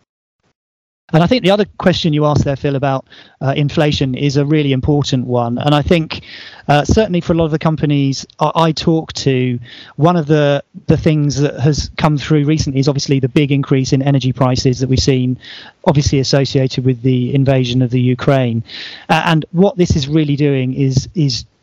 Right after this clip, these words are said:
dramatically accelerating the paybacks for a lot of automation, electrification,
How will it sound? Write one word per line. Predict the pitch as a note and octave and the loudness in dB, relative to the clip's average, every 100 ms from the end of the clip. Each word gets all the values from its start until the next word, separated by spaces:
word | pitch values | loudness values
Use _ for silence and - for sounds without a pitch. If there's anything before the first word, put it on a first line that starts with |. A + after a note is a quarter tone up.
| - | -4
dramatically | C#3+ D#3+ E3 - F3+ D3+ C#3+ | 0 2 0 -2 -4 -2 -2
accelerating | C#3 - D3 C#3 C3 C#3+ | -2 -2 0 0 0 -2
the | C3 | 0
paybacks | C#3 C#3 C#3+ - - - - - | 0 0 -2 -2 -6 -6 -14 -10
for | - | -2
a | C#3 | 0
lot | C3+ | 0
of | B2+ | 0
automation, | D3 C#3 C#3+ C3+ C3 D3 C3+ | 0 0 2 0 2 0 0
electrification, | C3+ C#3+ - - - C#3 B2+ C#3+ C3+ C3 | 0 -2 -4 -4 0 0 0 0 2 0